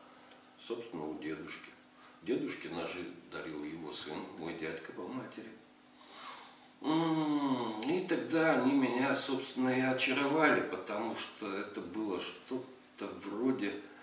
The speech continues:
маятника, который показывают гипнотизеры. А вот этот вот блеск ножа, это было что-то особенное.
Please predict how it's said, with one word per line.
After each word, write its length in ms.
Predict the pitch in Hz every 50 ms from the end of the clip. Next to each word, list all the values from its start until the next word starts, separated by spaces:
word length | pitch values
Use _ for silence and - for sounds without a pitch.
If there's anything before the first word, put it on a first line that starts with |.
| - - - -
маятника, 720 | 107 110 120 131 131 - - - - - - - - - 76
который 400 | - 95 92 - 101 85 82 82
показывают 600 | - 92 87 - 95 92 92 90 90 87 85 76
гипнотизеры. 880 | 76 85 - - - 98 92 - 113 117 113 113 92 78 65 - - - -
А 100 | 87 92
вот 220 | - 123 120 113 117
этот 260 | - - - - -
вот 140 | 101 104 104
блеск 420 | 110 113 113 113 113 113 - -
ножа, 540 | 117 113 120 123 127 151 151 143 143 143 - - - - - - - -
это 220 | 123 - - 107
было 280 | 98 98 101 95 92 92
что-то 380 | 92 - - 90 90 - 87
особенное. 600 | - - - - - - - - - 92 - -